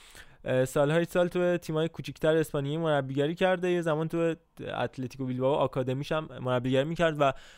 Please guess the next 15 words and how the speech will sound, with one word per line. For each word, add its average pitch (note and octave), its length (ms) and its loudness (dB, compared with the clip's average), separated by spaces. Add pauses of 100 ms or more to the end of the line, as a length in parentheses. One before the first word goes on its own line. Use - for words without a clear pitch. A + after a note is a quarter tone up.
(160)
بازیکنای C#3 460 2
از D#3 220 4
جمله D#3 200 2
خود D#3 200 2
همین D#3 220 4
کپایی C#3 380 2
که C#3 120 0
ازش C3 300 0
نام C3+ 220 0
بردیم C3+ 360 0
و D#3 120 2
این C#3+ 440 -4
مربی A#2+ 440 -2
به A#2+ 120 0
فوتبال B2 460 0